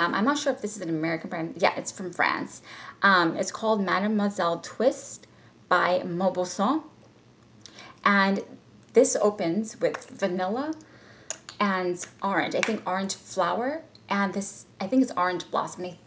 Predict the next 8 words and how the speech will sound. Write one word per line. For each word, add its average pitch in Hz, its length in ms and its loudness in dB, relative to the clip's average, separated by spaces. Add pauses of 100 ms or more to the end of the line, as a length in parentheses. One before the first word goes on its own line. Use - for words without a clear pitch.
think 320 240 2
there 254 160 2
may 208 200 0
be 208 200 -2
neroli 185 580 -2
in 170 160 -6
here 160 160 -4
too. 233 380 -2